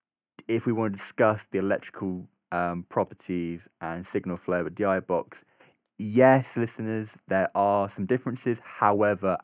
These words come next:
as we've always said, the percent is so minutely, stupidly, ridiculously small. If you're trying to make a really cool recording,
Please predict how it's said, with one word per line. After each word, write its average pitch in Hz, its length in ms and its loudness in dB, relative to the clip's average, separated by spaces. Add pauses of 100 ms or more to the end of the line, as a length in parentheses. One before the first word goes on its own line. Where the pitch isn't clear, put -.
as 95 120 -4
we've 98 140 -2
always 95 240 -2
said, 87 260 -4 (260)
the - 100 -6
percent 98 400 -4
is 90 120 -8
so 90 380 -2 (220)
minutely, 92 760 -2 (280)
stupidly, 87 880 -4 (100)
ridiculously 90 600 -4
small. 87 600 -6
If - 180 -8
you're 95 100 -2
trying 101 220 -2
to - 40 0
make 92 180 -4
a 98 40 -8
really 92 200 -2
cool - 180 -6
recording, 85 600 -4